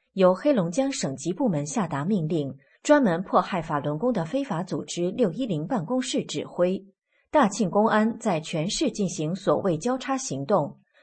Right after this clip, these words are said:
于七月十二号按名单统一实施迫害。相关警察说，九个月前就已跟踪录像，一周前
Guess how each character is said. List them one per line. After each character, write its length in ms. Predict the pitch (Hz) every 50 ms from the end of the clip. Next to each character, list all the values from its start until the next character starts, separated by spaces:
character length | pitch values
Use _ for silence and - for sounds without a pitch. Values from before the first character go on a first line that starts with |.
| _ -
于 180 | 185 185 202
七 180 | 196 - 294 294
月 140 | 262 190 165
十 180 | 165 - 180
二 200 | 208 269 254 190
号 360 | 151 - 180 165 147 135 135 - - - -
按 180 | - 202 196 175
名 240 | 165 156 143 151 175
单 280 | 196 220 226 233 240 226
统 240 | - 185 151 143 175
一 160 | 208 262 294
实 240 | 254 - - 143 139
施 180 | 143 - 190 185
迫 240 | 190 - 202 160 127
害。 380 | 123 - - 156 139 123 - _ _ _ _ _ _ _ _ _ _ _ _ _ _ _ -
相 180 | - - 277 277
关 160 | 285 277 277
警 160 | - 180 -
察 220 | - - - 151
说， 460 | 156 - - 185 175 180 180 - - _ _ _ _ _
九 200 | - - 202 170
个 140 | 156 185 208
月 160 | 262 311 294
前 400 | - - - 170 151 147 160 180
就 200 | 180 - 226 180
已 140 | 156 156 131 -
跟 220 | - 190 190 208
踪 300 | 208 220 220 214 220 233 226 226
录 160 | 262 269 170
像， 400 | 135 - - 254 226 156 135 - - _ _ _ _ _ _ _ _ _
一 140 | - 302 247
周 160 | - 285 294
前 440 | 285 - - 190 160 147 156 185